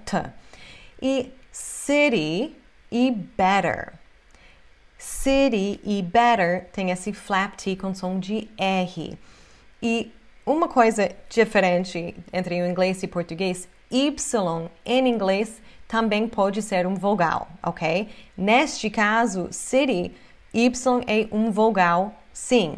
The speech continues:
Então, esse T realmente se encontra entre dois vogais, entre I e Y. City, city. R, é uma batida bem levinho aqui em, em cima. City, city.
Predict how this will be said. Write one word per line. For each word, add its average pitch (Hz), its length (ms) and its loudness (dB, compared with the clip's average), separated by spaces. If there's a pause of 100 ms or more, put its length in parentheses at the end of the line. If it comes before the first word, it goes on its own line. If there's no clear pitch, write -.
(120)
Então, 214 260 -2
esse 247 420 2
T 240 360 2
realmente 214 680 0
se 254 140 -4
encontra 220 560 0
entre 180 340 0
dois 185 480 -2 (140)
vogais, 269 540 2
entre 165 340 -6
I 196 420 -4
e 180 260 -6 (120)
Y. 262 580 -4 (300)
City, 269 840 0 (480)
city. 269 840 0 (280)
R, 180 280 -4
é 196 360 0
uma 277 380 -2 (600)
batida 277 340 -2
bem 427 460 0
levinho 277 400 0
aqui 254 160 -2
em, 208 100 -4 (280)
em 214 120 -2
cima. 180 300 -6 (300)
City, 202 800 0 (420)
city. 254 680 0